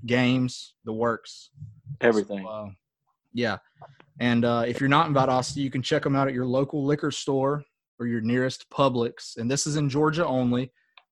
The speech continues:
Speaker 1: Um, we're going to different, or they're going to different states very soon. So trust the process. They will be in, in many different states soon. But, uh, check 'em out. You must be twenty-one years old to purchase, and please drink responsibly.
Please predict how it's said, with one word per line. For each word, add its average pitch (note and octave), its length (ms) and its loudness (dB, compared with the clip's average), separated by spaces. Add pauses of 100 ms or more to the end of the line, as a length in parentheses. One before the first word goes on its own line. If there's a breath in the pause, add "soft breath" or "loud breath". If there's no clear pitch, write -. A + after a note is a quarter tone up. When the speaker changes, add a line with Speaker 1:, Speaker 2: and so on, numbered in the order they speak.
Speaker 1:
Um, G#2+ 480 -2
we're A#2 260 -6
going A#2+ 320 4
to C#3 40 0
different, C3 400 -4
or A2 80 -4
they're B2+ 300 4
going A#2+ 300 0
to A#2 40 -4
different A2+ 320 -6
states G#2+ 500 -6
very A#2+ 240 -2
soon. G#2+ 320 -6
So F#2+ 120 -14
trust - 260 -6
the B2 80 -10
process. G#2 500 -4
They A2 120 -4
will A2+ 120 -4
be A2 200 -2
in, G#2 200 -2
in G#2 220 -6
many A2+ 220 -2
different G#2+ 260 -6
states A#2 320 -6
soon. A2 380 -4 (640)
But, A2+ 160 0
uh, G#2+ 240 0 (200)
check - 240 2
'em D#3 120 6
out. D3+ 260 4 (220)
You B2 100 -4
must D3 180 0
be D#3 100 -4
twenty-one F#3 460 -2
years E3+ 220 -2
old D#3 340 6 (200 loud breath)
to - 80 -12
purchase, C3+ 540 -2
and G#2+ 260 -6
please C#3+ 560 0 (100)
drink A#2 340 -2
responsibly. G#2+ 640 -6